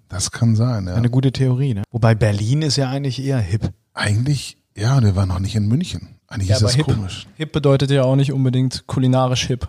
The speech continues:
Speaker 3: Also Hamburg ist da ja schon ziemlich Hotspot, was die
Speaker 2: Was?
Speaker 3: Flächendichte angeht.
Speaker 2: Das ist
Speaker 1: Ich
Speaker 2: richtig,
Speaker 1: glaube,
Speaker 2: aber das
Speaker 1: das
Speaker 2: sagt man
Speaker 1: darfst
Speaker 2: Berlin nach, oder?
Speaker 1: Ja, das
Speaker 2: Eigentlich.
Speaker 1: darfst du Berlin nicht sagen. Wenn du es in Berlin sagst, auf den Kudamm kommst du nicht zurück.
Speaker 2: <laughs>
Speaker 1: Da wirst du, weiß ich nicht, zu so einem illegalen Autorennen eingeladen.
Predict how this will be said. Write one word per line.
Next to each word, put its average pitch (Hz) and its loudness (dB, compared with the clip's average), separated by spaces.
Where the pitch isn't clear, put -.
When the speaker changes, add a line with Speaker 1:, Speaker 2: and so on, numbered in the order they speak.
Speaker 3:
Also 123 -4
Hamburg 127 2
ist 131 -6
da 127 -2
ja 120 0
schon 127 0
ziemlich 127 -6
Hotspot, 117 -8
was 120 -8
die 120 -2
Speaker 2:
Was? - -12
Speaker 3:
Flächendichte 135 2
angeht. 123 -6
Speaker 2:
Das 127 -12
ist - -4
Speaker 1:
Ich - -8
Speaker 2:
richtig, 123 0
Speaker 1:
glaube, 117 4
Speaker 2:
aber 120 6
das 117 4
Speaker 1:
das 113 6
Speaker 2:
sagt 127 0
man 117 6
Speaker 1:
darfst 113 2
Speaker 2:
Berlin 151 -2
nach, 101 -6
oder? 110 -8
Speaker 1:
Ja, 98 -6
das 107 0
Speaker 2:
Eigentlich. 113 -2
Speaker 1:
darfst 92 0
du 107 2
Berlin 98 2
nicht 104 0
sagen. 104 0
Wenn 95 2
du 98 -2
es 92 -4
in 104 0
Berlin 107 2
sagst, 131 0
auf 104 0
den 98 -4
Kudamm 120 0
kommst 101 -2
du 113 -2
nicht 98 -4
zurück. 90 -10
Speaker 2:
<laughs> - 0
Speaker 1:
Da 98 -2
wirst 104 2
du, 104 2
weiß 104 -4
ich 113 -2
nicht, 92 -4
zu 104 -4
so 92 -2
einem 95 -2
illegalen 101 0
Autorennen 113 0
eingeladen. 113 -2